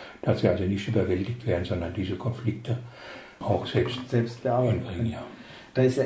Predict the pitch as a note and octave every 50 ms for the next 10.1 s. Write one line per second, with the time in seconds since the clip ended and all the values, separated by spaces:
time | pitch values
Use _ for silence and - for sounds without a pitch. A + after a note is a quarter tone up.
0 | - - - - D3+ C3+ A#2 A#2+ B2 A#2 A#2+ G#2+ B2 - - D#3 D#3 - - C#3
1 | C3 C#3 D3 D3+ D3+ D#3 D#3 - - - - D3+ D3+ D#3 D3 D3 C#3+ C3 B2+ -
2 | - - - - - - - - - - - B2+ B2+ C3 C3 B2+ - - A#2 B2
3 | B2+ D3 D3+ C#3 C3 B2+ - - C3 C3 C3 - - D3+ D3+ D#3 D3+ - E3 D#3+
4 | - D3+ D3 D3 D3 C#3+ C3+ - - C#3+ C#3 C3+ C3 C3 B2+ - - - C3 B2+
5 | B2+ B2 A#2+ A2+ A#2 A#2 A#2+ C3 C#3 - - D3 C#3 C3 D3 C#3 - C3+ C3 C3+
6 | C3 - - C#3+ C#3+ C#3 D3 D3+ - - - C3 B2+ B2 - - G#2+ G2 - -
7 | - - - - - - - G#3 F3 C#3 A2+ F#2+ - - B2 A2+ A#2+ C#3 A#2+ -
8 | - D#3 C3 C3+ C3+ B2+ B2 - - A#2 A#2+ D3+ E3+ E3 C#3+ C#3+ D3 C#3+ - -
9 | - C#3+ C#3 B2+ B2 - - C#3 - - - F3+ E3 E3 E3 - - - D#3 D#3
10 | E3 F3+